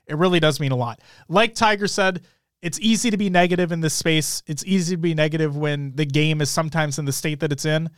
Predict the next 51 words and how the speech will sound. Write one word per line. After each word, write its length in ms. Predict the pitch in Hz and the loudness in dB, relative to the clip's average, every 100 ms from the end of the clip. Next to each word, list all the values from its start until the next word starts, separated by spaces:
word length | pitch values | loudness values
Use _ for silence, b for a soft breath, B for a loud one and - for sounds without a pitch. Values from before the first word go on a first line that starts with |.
| _ _ _ - | _ _ _ -6
But 360 | 175 160 151 _ _ _ | 4 4 2 _ _ _
we 180 | 170 190 | 0 4
all 200 | 196 214 | 6 6
just 180 | 190 - | 2 0
want 160 | 185 175 | 0 2
the 60 | |
game 220 | 160 165 160 | 2 2 2
to 80 | |
be 80 | 156 | 0
better. 280 | 139 135 139 | 2 2 2
We 160 | 135 139 | 4 6
all 220 | 156 151 | 6 4
realize 520 | 135 147 160 170 - | 2 2 2 0 2
that. 200 | 180 160 | 2 2
We 60 | 143 | 0
all 160 | 147 | -2
understand 520 | 139 135 - 147 135 120 | -2 -4 -4 -4 -4 -4
that. 160 | 117 _ _ _ - | -8 _ _ _ -2
And 160 | 165 | 0
we 80 | 170 | 2
understand 360 | 185 170 185 170 | 2 2 -2 -2
that 100 | 151 | 0
there 80 | 165 | 2
are 60 | |
real 220 | 147 185 | 4 4
people 360 | 170 196 165 160 | 4 -2 -2 -2
working 360 | 147 160 165 151 | -2 -4 -2 -4
on 100 | 143 | -2
trying 280 | 165 151 147 | -2 -2 0
to 60 | |
make 160 | 151 139 | -4 -4
the 80 | 135 | -4
game 200 | 139 131 | -4 -4
as 100 | - | -6
good 140 | 131 | -6
as 80 | 120 | -6
it 60 | |
can 120 | 120 110 | -10 -12
be. 160 | 113 _ _ _ _ - | -14 _ _ _ _ -10
So 500 | - 190 170 156 - _ _ _ _ _ _ _ _ | 2 4 6 4 0 _ _ _ _ _ _ _ _
thank 180 | 190 214 | 0 2
you 40 | 220 | 2
for 80 | 208 | 0
being 140 | 196 | 2
respectful. 540 | 190 - 185 - 190 170 - | 0 0 0 0 -2 0 0
Thanks 200 | 202 - | -2 0
for 80 | |
keeping 220 | 202 196 180 | -2 -2 -2
the 60 | |
conversation 540 | 185 175 170 175 156 151 | 0 0 0 -4 -4 -2
going. 300 | 151 147 | 0 -2